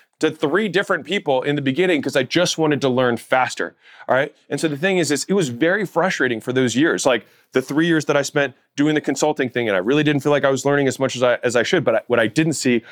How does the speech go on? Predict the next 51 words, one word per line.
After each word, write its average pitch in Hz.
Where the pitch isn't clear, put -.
was 127
that 143
I 131
was 156
gaining 147
access 139
to 139
people 127
with 110
significantly 127
more 127
money, 123
and 127
it 120
shifted -
my 135
perspective 120
of 95
how -
much 131
money 113
could 104
be 95
made. 87
And 156
the 151
next 165
season 160
was 143
all 147
about 139
getting 151
the 143
repetition 143
so 135
I 127
could 117
build 143
my 120
skill 147
stack, 76
right? 123
And 127
that's 139
where 139
I 139
learned 127
lots 123
of 143
different 135
things, 135